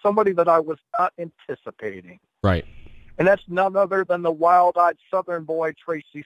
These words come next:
Speaker 1: Smothers. And quite frankly, anyone that knows professional wrestling is fully aware of the legendary Tracy Smothers.
Speaker 2: Yes.
Speaker 1: From W C W to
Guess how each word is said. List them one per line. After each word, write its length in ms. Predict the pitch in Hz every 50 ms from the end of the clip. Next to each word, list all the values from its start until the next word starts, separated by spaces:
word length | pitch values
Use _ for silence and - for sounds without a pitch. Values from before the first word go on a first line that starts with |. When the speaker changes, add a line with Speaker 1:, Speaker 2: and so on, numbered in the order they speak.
| _ _
Speaker 1:
Smothers. 600 | - 165 160 151 139 117 107 101 95 92 98 104 -
And 220 | - 147 139 131 131 _ _ _ _ _ _ _ -
quite 200 | 170 202 202 -
frankly, 320 | 214 214 190 - 190 185
anyone 300 | 185 190 190 185 190 185
that 160 | 180 165 -
knows 300 | 160 165 165 170 170 160 _ -
professional 540 | 170 160 _ - 160 151 - - 160 143
wrestling 460 | 139 151 151 151 _ - 170 170 170 165
is 60 | 156 _ _ -
fully 320 | 170 175 175 170 175 175
aware 640 | 175 165 135 123 127 131 131 127 131 131 135 139 139 - -
of 100 | 120 120
the 100 | 131 127
legendary 640 | 123 127 123 123 - 135 127 120 127 123 127 127 120
Tracy 500 | - - - 123 120 - _ - 123 - _ -
Smothers. 360 | 143 117 107 95 - - 82 _ _ - _ - _
Speaker 2:
Yes. 460 | - 92 92 80 - - - - - - -
Speaker 1:
From 160 | - 127 127
W 300 | 123 160 165 175 170 151 - -
C 80 | 175 170
W 580 | 151 165 170 170 165 170 170 170 175 175 175 170
to 100 | 143